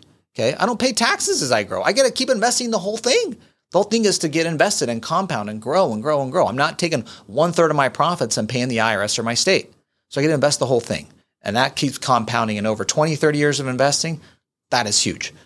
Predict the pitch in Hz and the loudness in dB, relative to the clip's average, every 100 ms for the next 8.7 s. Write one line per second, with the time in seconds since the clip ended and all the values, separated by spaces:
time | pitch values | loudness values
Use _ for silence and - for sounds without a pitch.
0 | _ _ _ _ _ _ _ _ _ - | _ _ _ _ _ _ _ _ _ -4
1 | 143 131 113 95 92 - _ 117 127 165 | -2 0 -2 -4 -8 -14 _ -4 0 0
2 | 175 190 185 175 196 170 98 82 - _ | 2 2 2 4 4 4 2 -2 -12 _
3 | _ - 135 139 151 143 143 175 180 - | _ -6 -2 0 0 -2 -2 -4 -4 -10
4 | _ _ - - 147 117 113 - _ - | _ _ -8 -2 0 4 2 0 _ -20
5 | - 170 160 95 87 104 - _ - 107 | -6 2 2 2 -4 -8 -12 _ -10 -8
6 | 107 - - - - - 180 226 254 247 | -6 -6 -6 -10 -16 -6 0 2 2 2
7 | 247 247 240 240 247 254 427 370 - _ | 2 2 2 2 2 2 0 -2 -8 _
8 | _ _ _ _ 147 175 | _ _ _ _ 0 0